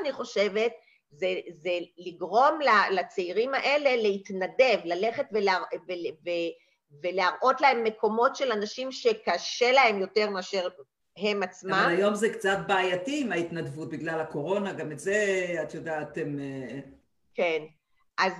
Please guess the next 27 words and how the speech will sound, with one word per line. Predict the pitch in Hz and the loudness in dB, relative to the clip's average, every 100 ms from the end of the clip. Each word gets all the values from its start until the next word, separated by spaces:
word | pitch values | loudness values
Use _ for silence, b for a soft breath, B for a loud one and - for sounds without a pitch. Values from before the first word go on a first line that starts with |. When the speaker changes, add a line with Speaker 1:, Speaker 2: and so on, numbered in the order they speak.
| - | -4
Speaker 1:
מה | 208 | -2
Speaker 2:
עצמם. | 220 277 | 0 -2
Speaker 1:
שנשאר | 269 247 269 | -4 0 2
זה | 247 | 0
ספורט, | 240 - 330 381 370 208 | -4 2 4 4 2 0
ובמקומות | 208 - 185 - 156 214 202 208 214 208 214 - | 0 -4 -20 -20 -2 0 0 0 0 2 0 0
פתוחים, | - 240 381 440 202 | -8 -2 0 0 0
ובקליפורניה | 175 - 180 180 240 220 240 226 | -2 -2 -2 0 2 4 4 0
עכשיו, | 220 226 208 240 | 2 2 2 0
עם | 233 | 0
המזג | 240 233 220 226 | 2 2 0 2
האוויר | 220 202 214 196 | 2 2 0 0
ועם | 185 180 214 | -4 -2 2
ה-, | 233 220 - 170 - | 4 2 0 -6 -6
עם | 202 | 0
המקום, | 220 208 208 240 226 | 2 2 0 0 0
שזה | 208 180 180 165 | 0 -4 -2 2
גם | 190 202 | 2 2
אפשר | 202 196 185 | 0 0 2
ללכת, | 190 185 220 202 - - - - | 0 0 -2 -6 -12 -20 -20 -4
גם | 190 233 | -2 0
את | 233 | 4
ההליכות, | 214 196 190 185 180 | 2 2 0 0 0
גם | 190 | -2
את | 220 | -2
הריצות | 208 208 202 196 | -4 -2 -4 -4
וגם | 165 175 | -4 -4